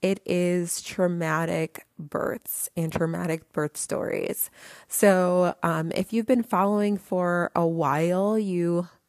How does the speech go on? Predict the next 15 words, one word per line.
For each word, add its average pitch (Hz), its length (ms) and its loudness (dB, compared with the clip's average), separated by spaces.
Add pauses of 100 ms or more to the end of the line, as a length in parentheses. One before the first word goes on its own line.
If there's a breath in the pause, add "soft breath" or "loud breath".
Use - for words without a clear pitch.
(180)
may 196 320 2
have 330 240 -2
heard 202 640 -2 (160)
either 180 460 0
parts - 680 -4
of 226 140 0
my 240 320 -2 (100)
birth 233 180 0
story 226 540 0
or 175 480 0 (180)
my 160 140 -4
entire 180 420 -2
birth 202 200 -4
story 190 400 -2
from 170 400 -6